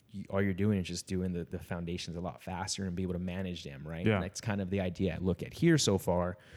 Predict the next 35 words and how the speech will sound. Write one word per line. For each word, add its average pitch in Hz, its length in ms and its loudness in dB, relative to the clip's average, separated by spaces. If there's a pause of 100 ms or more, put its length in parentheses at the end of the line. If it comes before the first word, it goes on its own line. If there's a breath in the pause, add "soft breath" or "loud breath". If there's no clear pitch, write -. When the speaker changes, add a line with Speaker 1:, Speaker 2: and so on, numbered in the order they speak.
(320 loud breath)
Speaker 1:
with 110 140 2
this 104 120 2
transition 98 540 2
out 92 160 2
of 87 80 -2
this, 90 240 0
this, 101 320 0 (140)
you 104 140 0
know, 95 340 2
this 90 180 -2 (300)
blast 98 340 0
wave 92 220 0
concussion 90 680 -4
or 85 240 -4
episodes 90 640 0
and 87 160 -8 (280 loud breath)
the 104 100 0
T 104 200 -2
B 95 140 2
I 90 140 2
that 90 220 -4
you 104 60 0
do 87 200 -2
have, 87 300 -4
'cause 101 300 6
Speaker 2:
Mm-hmm. - 880 -16
Speaker 1:
that's 101 180 0
just - 160 -4
what's 92 140 -4
come 131 220 0
of 95 120 0
it, 92 100 -2
but 90 120 -10 (280)
you're 101 280 -2
now 95 480 2